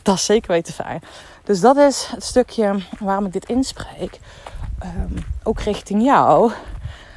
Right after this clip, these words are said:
Waarin ben jij nog niet duidelijk? En vooral richting de business, richting jouw klanten, richting jouw ideale klanten. Waarin doe je zelf nog tekort?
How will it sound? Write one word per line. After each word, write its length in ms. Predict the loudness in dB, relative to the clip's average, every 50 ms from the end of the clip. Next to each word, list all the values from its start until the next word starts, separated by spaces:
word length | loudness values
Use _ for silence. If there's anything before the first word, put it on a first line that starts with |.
| -20 -4
Waarin 600 | 2 6 6 6 6 4 2 -2 0 2 2 4 4
ben 200 | 4 4 6 6
jij 200 | 6 4 4 2
nog 220 | 2 0 -2 -2
niet 140 | -4 -2 2
duidelijk? 640 | 4 6 6 6 6 4 2 -2 -10 -20 -20 -20 -16 -12
En 120 | -12 -10 -8
vooral 340 | -6 0 2 2 2 2 -2 -8 -12
richting 380 | -12 -12 -12 -10 -8 -8 -6
de 60 | -2
business, 420 | -2 0 -2 -2 -2 -6 -8 -8 -8
richting 300 | -10 -12 -10 -10 -10 -8
jouw 120 | -8 -10 -2
klanten, 380 | 0 2 2 2 2 -2 -4 -10
richting 320 | -14 -16 -14 -12 -12 -8
jouw 80 | -6 -6
ideale 380 | -4 -2 -2 -2 -4 -4 -6
klanten. 600 | -2 0 0 2 0 -2 -4 -8 -10 -10 -10 -10 -12 -14 -18 -18 -18 -20 -18 -18 -16 -14 -14 -14 -14 -16 0 4
Waarin 760 | 4 6 6 6 4 0 -2 2 4 4 6 6 6 4 2 0 -6 -6 -6 -6 -6 -6 -10 -10 -8 -10 -10 -10 -8 0
doe 120 | 2 4 4
je 80 | 4
zelf 300 | 4 4 2 2 2 2
nog 140 | 0 0 0
tekort? 580 | -4 -8 -8 -8 -8 -8 -8 -10 -12 -12 -12